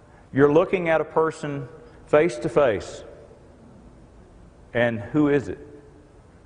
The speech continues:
It's Jesus. Face to face. The first time you've ever looked at anyone face to face, standing up. And it's the face of Jesus, who has just healed you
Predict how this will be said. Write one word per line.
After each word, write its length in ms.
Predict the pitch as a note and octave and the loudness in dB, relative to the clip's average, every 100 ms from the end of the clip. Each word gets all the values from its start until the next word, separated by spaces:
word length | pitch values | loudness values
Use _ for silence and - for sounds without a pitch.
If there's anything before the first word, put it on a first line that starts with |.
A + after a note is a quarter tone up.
| - - - - | -20 -20 -20 -12
It's 140 | - - | -10 -10
Jesus. 420 | C3 B2 G2 D2+ - - - - - - - - - - - - - - _ - - - - | -6 -6 -6 -12 -20 -20 -20 -20 -20 -20 -20 -20 -20 -20 -20 -20 -20 -20 _ -20 -20 -20 -2
Face 260 | D#3 F3 E3+ | 0 0 -2
to 100 | D#3+ | -6
face. 320 | E3+ D#3+ B2+ | 0 0 0
The 80 | C#3 | -2
first 320 | - F#3 F3+ | 2 2 2
time 180 | F3+ F3 | -2 0
you've 140 | D3+ | 0
ever 260 | D3+ F3 F3 | 2 2 0
looked 220 | F#3 F#3 | 0 0
at 80 | D#3+ | -2
anyone 360 | D#3 D3 D3 C#3+ | -2 0 -2 0
face 300 | D3+ D3 - | 0 0 -4
to 80 | |
face, 320 | C#3 D3 C3+ - | -2 0 0 -2
standing 400 | C#3 C#3 C3+ C3 | -2 -2 -4 -2
up. 320 | A#2 - - - - - - - - - | -2 -4 -12 -20 -20 -20 -20 -20 -20 -12
And 140 | A#2 A#2+ | -6 -6
it's 140 | - | -6
the 100 | A#2 | -6
face 340 | C3 C3+ B2+ | 0 0 -2
of 120 | G#2 G2 | -10 -6
Jesus, 520 | C3+ C3 F#2+ E2 - | -4 -4 -6 -12 -4
who 140 | B2 | 0
has 240 | B2+ A#2+ - | 2 2 0
just 560 | D#3 E3+ E3+ - - - - - - - | 2 2 0 -8 -14 -18 -20 -20 -20 -10
healed 480 | - F3 F3+ E3 C3 | 0 2 4 2 -2
you 420 | D3 C#3+ C3+ | -2 0 -2